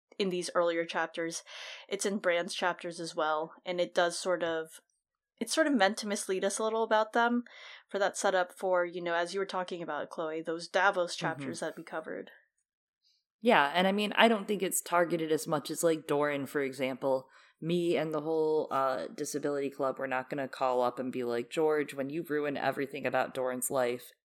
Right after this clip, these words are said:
Speaker 2: including Doran, we'll be calling you." You know, like, I'm not about to do that.
Speaker 1: No.
Speaker 2: But it is kind of interesting that Catelyn is like, "Well, they're fat, but they're all right, I guess."
Speaker 1: <laughs> She's like, "They're okay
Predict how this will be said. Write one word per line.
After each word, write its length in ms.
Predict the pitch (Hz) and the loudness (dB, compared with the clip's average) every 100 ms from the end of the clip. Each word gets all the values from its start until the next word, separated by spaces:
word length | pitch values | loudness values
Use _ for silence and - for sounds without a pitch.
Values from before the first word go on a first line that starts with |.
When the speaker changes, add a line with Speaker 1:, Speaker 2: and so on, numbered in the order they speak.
| - | -8
Speaker 2:
including 480 | 127 - 143 175 | -8 -2 -2 -2
Doran, 460 | 151 135 120 117 127 _ _ _ _ - | 0 0 0 -2 -6 _ _ _ _ -2
we'll 140 | 135 | -2
be 100 | 135 | 0
calling 360 | 135 131 113 117 | 2 2 2 -4
you." 180 | 113 - - | -8 -12 -10
You 100 | 143 | -4
know, 140 | 135 | 0
like, 160 | 139 247 | 2 6
I'm 100 | 254 | 8
not 180 | 262 | 8
about 220 | 226 180 165 | 8 6 4
to 80 | 156 | 0
do 160 | 131 | 0
that. 260 | - - - _ _ _ | -2 -8 -10 _ _ _
Speaker 1:
No. 500 | 480 494 - - - - _ _ - | 12 12 12 8 -4 -12 _ _ 8
Speaker 2:
But 80 | |
it 80 | 208 | 12
is 160 | 196 180 | 12 12
kind 220 | 190 175 | 12 12
of 80 | 160 | 12
interesting 380 | 151 151 175 151 | 12 6 6 6
that 120 | - | 6
Catelyn 420 | 165 143 143 143 | 8 10 12 10
is 140 | 143 139 | 10 8
like, 280 | 156 147 - - - - - _ | 8 8 2 -16 -20 -20 -20 _
"Well, 300 | 247 339 403 - - - | 12 12 12 0 -14 12
they're 160 | 330 370 | 12 12
fat, 420 | - 403 285 294 | 12 12 12 12
but 220 | 294 277 - | 12 10 12
they're 140 | 339 | 12
all 160 | 143 143 | 12 10
right, 180 | 135 | 6
I 80 | 135 | 4
guess." 360 | 135 - 190 - | 4 6 10 12
Speaker 1:
<laughs> 200 | 339 262 | 12 12
She's 220 | 311 269 | 12 12
like, 140 | 262 | 12
"They're 220 | 226 302 330 302 | 12 12 12 12
okay 260 | - 226 | 10 8